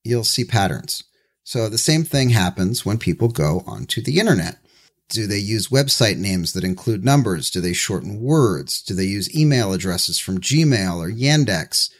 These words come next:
or Yahoo? Are the names that they use online famous sports or movie stars? If so, what sports and what countries are those people famous in?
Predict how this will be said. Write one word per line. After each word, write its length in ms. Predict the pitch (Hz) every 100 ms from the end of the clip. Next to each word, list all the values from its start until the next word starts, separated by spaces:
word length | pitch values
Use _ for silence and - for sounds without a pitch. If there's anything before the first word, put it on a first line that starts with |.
| _ _ _
or 140 | 95
Yahoo? 640 | 101 117 131 135 107 76 69 _ _ _ _ 98
Are 280 | 98 98
the 120 | 95 104
names 680 | 110 120 120 120 - - -
that 200 | 107 92
they 100 | 104
use 420 | 95 107 101 85
online 760 | 82 101 104 104 107 110 110 - _ _ _
famous 400 | - 113 107 107
sports 400 | - - 101 98
or 80 | 113
movie 320 | 120 147 147
stars? 560 | 127 - 80 60 55 - -
If 100 | 92
so, 480 | - 156 143 143
what 340 | 135 98 95 -
sports 480 | - 151 139 123 117
and 140 | 107
what 180 | 98 -
countries 560 | - 151 - 113 107
are 140 | 92 98
those 220 | 104 95
people 280 | 107 95 107
famous 480 | - 180 165 127 87
in? 220 | 67